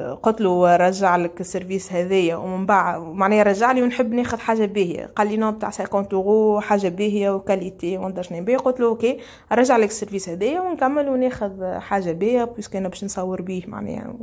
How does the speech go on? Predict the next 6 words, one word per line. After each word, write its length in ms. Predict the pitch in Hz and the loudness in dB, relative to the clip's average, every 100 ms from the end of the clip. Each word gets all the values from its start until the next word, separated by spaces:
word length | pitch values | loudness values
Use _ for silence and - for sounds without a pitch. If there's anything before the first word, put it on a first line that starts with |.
| - - - - | -18 -20 -20 -16
باش 120 | - | -8
نقدم 280 | 196 175 170 | -2 -2 -2
فيه، 260 | - 220 277 | -8 -2 -2
نحب 240 | 269 277 | -2 -4
حاجه 520 | - 285 277 277 277 | 0 2 4 2 2
مزيانه. 500 | 277 262 214 208 233 | 0 2 2 2 2